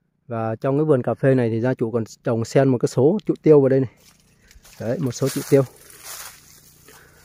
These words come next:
Và tổng diện tích của chúng ta là một, à,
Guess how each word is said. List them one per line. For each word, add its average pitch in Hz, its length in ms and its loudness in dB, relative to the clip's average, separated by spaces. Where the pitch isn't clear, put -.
Và 127 420 0
tổng 120 200 2
diện 127 140 0
tích - 160 0
của 156 60 0
chúng 170 120 0
ta 156 340 2
là 135 160 0
một, 127 260 0
à, 123 300 0